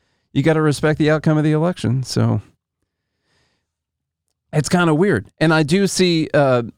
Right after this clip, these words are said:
yeah, midterm elections. This is another thing that has, that has bothered me.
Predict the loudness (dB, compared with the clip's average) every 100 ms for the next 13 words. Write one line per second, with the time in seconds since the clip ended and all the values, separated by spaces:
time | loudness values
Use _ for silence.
0 | _ _ 0 2 2 0 0 0 0 2
1 | 0 0 0 0 0 -2 0 0 2 2
2 | 2 0 0 0 0 -4 _ _ -6 -2
3 | 0 2 0 0 -8 _ _ -2 0 2
4 | 0 0 0 0 0 -2 -4